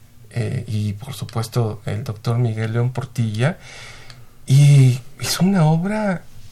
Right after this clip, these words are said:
que tiene siglos construyéndose a sí misma, ¿no? Y reconstruyéndonos a nosotros mismos como, como mexicanos, y yo creo que nos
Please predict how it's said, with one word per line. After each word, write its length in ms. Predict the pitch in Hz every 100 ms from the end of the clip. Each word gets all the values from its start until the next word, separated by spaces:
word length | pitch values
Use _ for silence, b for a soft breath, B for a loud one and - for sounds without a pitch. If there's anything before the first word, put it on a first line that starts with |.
| - -
que 100 | - - -
tiene 400 | 151 185 214 160 -
siglos 640 | - - 208 262 202 -
construyéndose 1000 | - 123 - 127 120 135 226 240 156 123
a 60 | 120
sí 180 | 113
misma, 520 | 120 120 113 113 120 - B B B -
¿no? 340 | - 117 160 - -
Y 500 | 135 151 170 190 -
reconstruyéndonos 1200 | 131 147 135 143 131 123 127 147 196 220 147 -
a 60 | 120
nosotros 600 | 120 - 127 - 120 120
mismos 400 | 117 117 120 -
como, 460 | - 123 117 117 - B B B B B -
como 240 | 135 127
mexicanos, 960 | 123 120 127 - 131 135 135 170 196 -
y 520 | 117 117 113 110 110 - - -
yo 80 | 123
creo 140 | - 139
que 180 | 185 160
nos 320 | 135 -